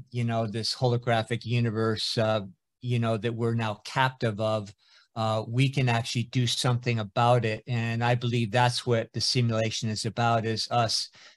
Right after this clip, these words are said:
being in, uh, an incubation period where we learn how to create the simulation we want.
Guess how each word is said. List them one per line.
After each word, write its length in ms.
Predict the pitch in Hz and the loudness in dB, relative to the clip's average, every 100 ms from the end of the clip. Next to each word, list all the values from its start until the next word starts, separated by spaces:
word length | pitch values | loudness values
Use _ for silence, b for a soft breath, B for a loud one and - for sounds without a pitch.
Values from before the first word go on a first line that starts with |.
| _ | _
being 260 | 127 123 120 | 0 2 4
in, 180 | 113 110 | 2 0
uh, 180 | 107 110 | 0 -2
an 160 | 117 117 | -2 -4
incubation 920 | 135 127 - 113 120 120 120 - 113 101 | -2 -2 -2 -4 -2 -2 -2 -2 -4 -4
period 600 | - 120 113 110 101 98 b b _ | -4 -2 0 -2 -4 -10 b b _
where 260 | 120 117 113 | 0 2 2
we 300 | 113 113 110 | 0 0 0
learn 420 | 110 120 120 120 | 2 2 4 2
how 320 | 110 117 117 113 | 0 2 2 0
to 160 | - 117 | -4 -4
create 380 | - 117 117 | 0 -2 -2
the 80 | 113 | -4
simulation 760 | - 135 120 113 117 110 117 107 | -2 2 2 2 2 0 -2 0
we 220 | 117 123 | 0 2
want. 340 | 117 110 107 | 2 0 -2